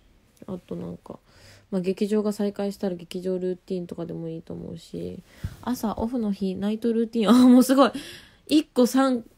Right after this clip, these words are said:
あの、三件来たんですけど、全部違った。ワンデイルーティン。お風呂のルーティンってどうやって撮んの？休日ルーティン見てみたいかも。ナイトルーティンみたいです。美容法を真似したい。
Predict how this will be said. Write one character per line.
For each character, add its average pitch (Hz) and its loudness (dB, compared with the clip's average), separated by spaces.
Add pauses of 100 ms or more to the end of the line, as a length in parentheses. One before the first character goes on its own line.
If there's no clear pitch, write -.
(160)
あ 202 0
の、 202 0
三 294 0
件 202 -2
来 - -14
た 180 -2
ん 156 -12 (100)
で 165 -4
す - -8
け 165 -2
ど、 156 -2
全 247 4
部 214 4
違 175 -2
っ 170 -2
た。 165 -8
ワ 190 -2
ン 226 -2
デ 226 2
イ 220 2
ル 214 0
ー - -12
テ - -12
ィ 185 -8
ン。 - -20 (1600)
お 190 -6
風 480 2
呂 427 4
の 190 2
ル 175 2
ー - -6
テ 185 -6
ィ - 0
ン - -4
っ 165 -4
て 165 -2
ど 208 0
う - 4
や 226 0
っ - -18
て 160 -8
撮 156 -8
ん 156 -12
の？ - -14 (3000)
休 240 0
日 240 -2
ル 233 2
ー - -6
テ 233 -4
ィ 214 -2
ン 196 -2
見 196 -4
て 190 -4
み 175 -6
た - -8
い - -10
か - -14
も。 - -12 (1000)
ナ 202 -2
イ 208 -4
ト 220 -2
ル 214 2
ー - -14
テ 226 0
ィ - 0
ン 202 0
み 190 -4
た 190 -4
い 190 -2
で 175 -4
す。 170 -10
美 185 -2
容 202 0
法 202 -2
を 190 -2
真 190 -2
似 190 -4
し - -12
た 175 -6
い。 - -12